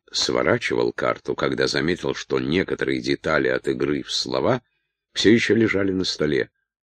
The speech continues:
Буквы. Отдельные буквы. Что бы такое запустить в воздух с буквами? Вроде воздушного змея. Гаскел поразмыслил над возможностью смастерить воздушного змея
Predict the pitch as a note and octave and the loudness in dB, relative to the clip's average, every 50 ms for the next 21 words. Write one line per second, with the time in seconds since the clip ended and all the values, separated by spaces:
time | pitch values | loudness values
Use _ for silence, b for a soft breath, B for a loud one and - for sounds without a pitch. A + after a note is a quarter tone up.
0 | _ - C2+ E2 D3+ D#3 - - - - - _ _ _ _ _ _ _ _ _ | _ -2 4 6 6 6 6 2 -10 -10 -12 _ _ _ _ _ _ _ _ _
1 | _ _ _ _ _ _ _ _ _ _ _ - - F#3 E3 B2+ B2 - - D#3 | _ _ _ _ _ _ _ _ _ _ _ 4 4 4 4 6 8 10 10 12
2 | E3 D#3+ D#3 D#3 D3+ D3 D3+ C#3+ C3 D3+ D3 B2+ - - G#1+ A1 - _ _ _ | 12 10 8 8 8 8 8 8 8 8 8 6 4 -2 -8 -8 -10 _ _ _
3 | _ _ _ _ _ _ _ _ _ _ _ _ - - - - - - - B2 | _ _ _ _ _ _ _ _ _ _ _ _ -20 -20 -12 -8 2 6 8 8
4 | B2 C#3 C3+ A#2+ - - C3 B2 G2 D2+ G#2 G#2 - A#2+ G2+ - - A#2 A2+ - | 10 10 8 8 8 8 8 8 8 8 6 6 6 4 2 4 2 0 0 2
5 | - D#2 D#2 D2 D2 G2 B2 A2 D2+ - - C2 A#1+ - _ - B1 B1 C2 C2+ | 2 0 0 2 4 6 6 6 6 4 0 -4 -4 -4 _ -8 -6 -4 -2 -2
6 | C#2 C2 C2+ - A2+ - - A#1+ A#1+ B1 A#1+ A1+ A#1+ _ _ _ _ _ _ _ | -2 0 4 4 4 4 2 -2 -2 -2 -2 -4 -8 _ _ _ _ _ _ _
7 | _ _ _ _ _ _ _ _ _ _ _ - D#2+ F2 F#2 A2 A2+ A2+ A2+ A#2+ | _ _ _ _ _ _ _ _ _ _ _ 0 4 8 10 10 10 10 10 8
8 | A#2 F#2 E2+ C3+ A#2 - - B2+ B2+ B2+ C3 G#2+ A#2 C#3+ C#3+ B2 G2+ D2 A#1+ - | 8 10 10 10 10 10 8 6 8 8 8 8 8 8 8 6 6 2 -2 -4
9 | _ _ _ _ _ _ _ _ _ _ _ _ _ D2+ D2 D#2 F2 A2+ G#2+ - | _ _ _ _ _ _ _ _ _ _ _ _ _ 2 4 6 6 6 4 2
10 | - - A2 A2+ B2 A#2+ - A#2+ A#2 A#2+ A#2 G2+ F2+ G2 G2 G2 F#2+ - - E2 | 0 2 4 4 4 4 4 4 4 6 6 4 4 4 4 4 2 2 2 2
11 | F#2+ F#2+ F#2+ F#2+ F#2+ F2+ F2 D#2 E2+ E2 D#2 D#2 E2 F#2 F#2+ D#2 E2 E2 - - | 4 4 4 4 4 4 6 6 4 4 4 2 2 2 2 2 0 -2 -2 -2
12 | D#2 D#2 D2+ - - E2+ E2 - - - D#2 D#2+ E2 D#2 - D#2 D2+ D2+ C#2+ - | -2 -2 0 0 0 0 0 0 0 0 -2 0 -2 -2 0 0 0 0 2 0
13 | D#2+ D2+ D2 - D2 C#2+ C#2 C#2 C#2 C#2+ E2 G2+ A#2 B2+ B2 C#3+ | -2 -2 -2 -2 -2 0 0 0 0 2 2 2 2 2 0 -2